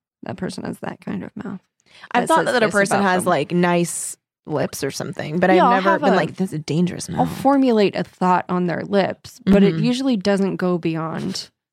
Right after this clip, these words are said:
Speaker 1: "Oh, they have that shaped lips."
Speaker 2: Mm-hmm.
Speaker 1: And if it's, like, extreme, I'll be like, "Oh, they have really big lips," or,
Speaker 2: Mm-hmm.
Speaker 1: "Oh, they have really thin lips,"
Speaker 2: Mm-hmm.
Speaker 1: or,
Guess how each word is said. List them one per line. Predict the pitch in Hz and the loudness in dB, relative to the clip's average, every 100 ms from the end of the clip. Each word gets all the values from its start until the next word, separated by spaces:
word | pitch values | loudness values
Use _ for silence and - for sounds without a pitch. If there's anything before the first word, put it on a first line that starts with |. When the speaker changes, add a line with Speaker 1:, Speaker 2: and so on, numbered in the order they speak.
| _ _ - | _ _ 0
Speaker 1:
"Oh, | 330 190 - _ | 2 0 -6 _
they | 208 226 | 0 2
have | 269 269 | 0 0
that | 294 - | -2 -2
shaped | - - | -6 -6
lips." | - - - - _ - | -10 -12 -14 -20 _ 2
Speaker 2:
Mm-hmm. | 190 | 4
Speaker 1:
And | 170 151 160 226 | 6 2 0 0
if | 233 | 0
it's, | 226 | 2
like, | 240 226 | 0 2
extreme, | 185 - 214 262 208 | -2 -2 2 2 4
I'll | 165 | 2
be | 160 170 165 | 0 -2 -2
like, | 190 - 254 | -4 -4 0
"Oh, | 285 | 2
they | 311 | 2
have | 269 165 | 0 0
really | 180 180 175 | 2 2 2
big | 165 165 | 0 0
lips," | 175 147 - 190 | -2 -2 2 4
or, | 190 | 4
Speaker 2:
Mm-hmm. | 170 | 4
Speaker 1:
"Oh, | 202 202 | 2 2
they | 180 | 2
have | 269 202 | 0 0
really | 165 170 165 160 | -2 -2 -2 -4
thin | - 175 - | -4 -4 -2
lips," | 185 - - | -4 -4 2
Speaker 2:
Mm-hmm. | 185 170 165 160 - _ _ _ _ | 4 4 2 -6 -8 _ _ _ _
Speaker 1:
or, | 185 170 190 175 175 | 0 2 0 -2 -4